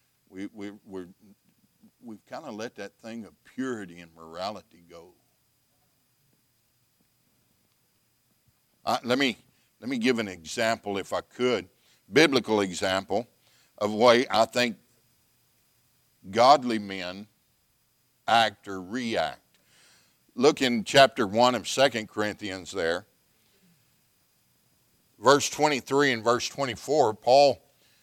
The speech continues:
makes a statement. He said, "Moreover, I call God for a record upon my soul,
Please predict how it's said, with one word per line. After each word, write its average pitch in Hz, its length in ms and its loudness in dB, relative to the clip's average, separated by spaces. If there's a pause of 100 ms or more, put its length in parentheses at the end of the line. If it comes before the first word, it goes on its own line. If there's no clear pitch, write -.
(260)
makes 123 340 2
a 107 100 -2
statement. 127 720 0 (880)
He 123 160 -2
said, 123 220 4
"Moreover, 117 720 6 (480)
I 110 140 2
call 135 320 6
God 120 400 4
for 107 180 0
a 95 60 0
record 117 440 2
upon 117 300 2
my 107 180 2
soul, 131 540 2